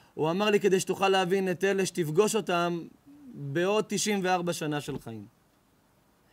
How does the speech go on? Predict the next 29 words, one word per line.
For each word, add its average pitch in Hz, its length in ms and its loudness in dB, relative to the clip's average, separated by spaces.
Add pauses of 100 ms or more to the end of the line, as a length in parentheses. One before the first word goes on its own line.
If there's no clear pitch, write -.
(100)
כי 170 80 2
אם 190 80 2
לא 214 60 2
היית 220 180 2
עובר 208 280 0
את 202 40 -2
מה 208 140 -4
שעברת, 202 480 -2
איך 180 100 -8
היית 196 160 -2
מבין 190 220 -2
את 180 100 -4
אלה 190 140 -2
שעוברים 175 540 -4 (460)
עכשיו 202 380 0
את 175 80 -4
מה 180 120 -2
שעברת 190 480 -4 (400)
לפני 185 320 -2
שהם 165 220 -2
עוברים?" 117 380 -6 (1800)
אני - 80 -10
רוצה 196 140 -4
להגיד 202 220 4
לכם 190 220 -2
שהסרט 175 420 -4
הזה 165 180 -4
חרוט 165 300 -4
בליבי. 151 500 0